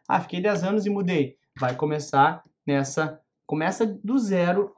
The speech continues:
a idade desse plano aqui pra rela-, pra tabela regressiva, tá? Então, ó, progressiva para regressiva, pode porque é em ordem alfabética. Pra trás, não pode, tá? P para R pode, R para P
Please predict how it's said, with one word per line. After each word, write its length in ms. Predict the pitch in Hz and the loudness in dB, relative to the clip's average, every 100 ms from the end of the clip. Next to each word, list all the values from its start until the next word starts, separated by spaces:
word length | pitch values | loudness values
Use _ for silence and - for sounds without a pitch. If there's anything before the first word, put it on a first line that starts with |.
| - | -8
a 20 | |
idade 440 | 160 143 139 143 | -2 2 2 0
desse 420 | 143 143 143 143 143 | -4 -2 -2 -2 -4
plano 240 | 139 131 | 0 0
aqui 260 | 135 - 131 | -2 -6 -2
pra 160 | 147 | -2
rela-, 380 | 131 135 139 143 139 131 - | 0 0 0 -2 -6 -10 -6
pra 340 | 139 135 131 - | 0 0 0 -8
tabela 280 | - 131 120 | -8 -6 -6
regressiva, 520 | 120 131 139 120 - - | -6 -6 -8 -10 -16 -8
tá? 260 | 139 170 _ _ _ _ _ - | -6 -8 _ _ _ _ _ -8
Então, 380 | 143 151 - - _ _ _ _ _ _ _ _ _ - | -2 -2 -2 -10 _ _ _ _ _ _ _ _ _ -2
ó, 320 | 139 117 - - _ - - _ _ _ _ | 2 2 0 -12 _ -20 -20 _ _ _ _
progressiva 560 | 196 208 196 180 226 233 | 4 4 2 -2 -2 0
para 160 | 190 | 0
regressiva, 520 | 185 196 196 147 127 | 2 2 0 -2 -4
pode 340 | - 147 147 156 | 0 2 2 0
porque 160 | - | -6
é 60 | 185 | -4
em 60 | 180 | -2
ordem 160 | 156 | -2
alfabética. 500 | 156 190 135 131 135 | -2 -2 -2 -6 -4
Pra 120 | 151 | -2
trás, 540 | 147 156 190 - - _ _ 143 | 2 2 2 -2 -16 _ _ -2
não 220 | 139 143 | 0 -2
pode, 380 | 135 127 - - | -4 -6 -10 -10
tá? 240 | 160 - - | -10 -10 -4
P 260 | 160 156 - | -4 -4 -8
para 240 | - 139 135 | -6 -4 -2
R 240 | 135 131 - | -2 -4 -2
pode, 360 | 156 170 202 _ _ - | -2 -2 -8 _ _ -8
R 300 | 135 127 143 | -4 -4 -4
para 160 | 135 127 | -6 -6
P 300 | - 135 | -6 -8